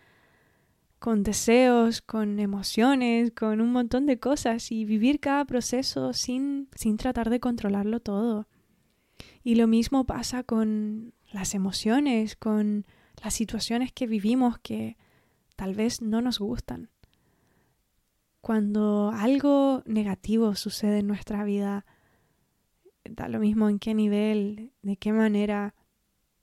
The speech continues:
yo siento que esos momentos son perfectos para que nosotros veamos cosas, veamos cosas en nosotros y nos ayuda a redirigir nuestra luz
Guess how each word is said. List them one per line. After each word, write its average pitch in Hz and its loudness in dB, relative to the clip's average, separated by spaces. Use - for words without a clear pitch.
yo 220 -6
siento 240 0
que 226 -6
esos 233 0
momentos 226 0
son 240 -2
perfectos - -12
para 208 -2
que 220 -4
nosotros 214 -2
veamos 220 4
cosas, 226 -4
veamos 208 -2
cosas 233 -4
en 202 -4
nosotros 220 -8
y 214 2
nos 208 2
ayuda 220 4
a 277 2
redirigir 226 0
nuestra 233 -8
luz 208 -8